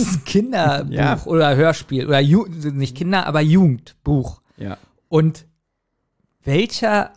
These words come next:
Speaker 1: Elfjährige kann es ansatzweise lösen?
Speaker 2: Naja, das, aber die drei Fragezeichen sind ja die Helden des Elfjährigen. Und dass der jetzt so denkt, so, „Oh, ist das toll, was die für eine Allgemeinbildung haben, so will ich später auch mal werden.“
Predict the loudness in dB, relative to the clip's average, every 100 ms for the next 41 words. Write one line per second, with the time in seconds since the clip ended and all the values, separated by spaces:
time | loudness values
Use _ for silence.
0 | _ -4 -2 -4 -4 -4 -4 -4 -4 -6
1 | _ -10 -10 -8 -6 -4 -4 -8 -8 -6
2 | -4 -4 -4 -4 -6 -14 -10 -6 -4 -6
3 | -8 -12 -12 -6 -6 -6 -6 -6 -6 -8
4 | -4 -4 -2 -4 -6 -6 -6 -4 -2 -2
5 | -4 -6 -8 -10 -8 -8 -6 -6 -8 -12
6 | _ -6 -6 -4 -6 -6 -8 -6 -6 -8
7 | -8 -8 -8 -10 -10 -6 -2 -2 -4 -6
8 | -6 -2 -2 0 -2 -2 -2 -2 -4 -4
9 | -2 -4 -4 -6 -2 -2 -4 -4 -6